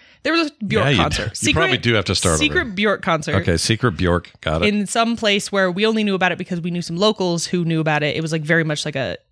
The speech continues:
Speaker 1: if you know, you know, no, no advertising, no nothing, right?
Speaker 2: Yeah.
Speaker 1: Really cool. Super exciting. That night, I get back to my little, like, room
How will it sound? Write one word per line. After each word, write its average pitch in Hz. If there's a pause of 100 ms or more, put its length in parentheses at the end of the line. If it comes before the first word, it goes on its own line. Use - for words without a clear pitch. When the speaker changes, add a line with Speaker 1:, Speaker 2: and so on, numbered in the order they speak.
Speaker 1:
if -
you 165
know, 165
you 165
know, 160
no, 165
no 170
advertising, 175
no 156
nothing, 135
right? 151
Speaker 2:
Yeah. 82 (240)
Speaker 1:
Really 220
cool. 147 (120)
Super 277
exciting. 151 (340)
That 214
night, 170 (420)
I 214
get 214
back 190
to -
my 180
little, 170
like, 165
room 165